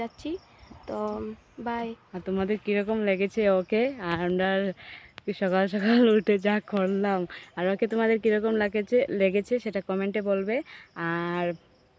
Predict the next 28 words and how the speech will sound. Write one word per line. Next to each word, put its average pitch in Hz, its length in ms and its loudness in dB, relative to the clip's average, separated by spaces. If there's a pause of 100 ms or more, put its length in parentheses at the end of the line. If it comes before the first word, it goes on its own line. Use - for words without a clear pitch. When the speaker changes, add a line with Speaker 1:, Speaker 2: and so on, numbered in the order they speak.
(500)
Speaker 2:
আর 190 80 0 (100)
ভালো 190 160 2 (100)
লাগলে 196 300 0
একটা - 140 -4 (100)
like 180 160 2 (100)
take 202 140 -4 (100)
করে 185 200 6 (100)
দিও। 196 240 4 (1080)
আর 220 80 2 (100)
আমার 226 240 6
তো 285 120 6
খুবই 269 200 6 (100)
ভালো 208 160 8 (120)
লাগলো 208 240 4 (100)
ওর 202 80 6 (120)
চুলটা, 190 340 -2 (100)
ওর 185 160 -4
চুলটা 208 260 -6 (100)
খুবই 226 300 -2
heavy 196 340 -2
হয়েছে 170 260 -6 (100)
না। 220 60 -6 (640)
আসলে 196 300 -4
এখন, 233 140 -4 (120)
এখন 277 240 0
না 320 60 2 (260)
ও-, 123 360 0
ওটা 240 160 4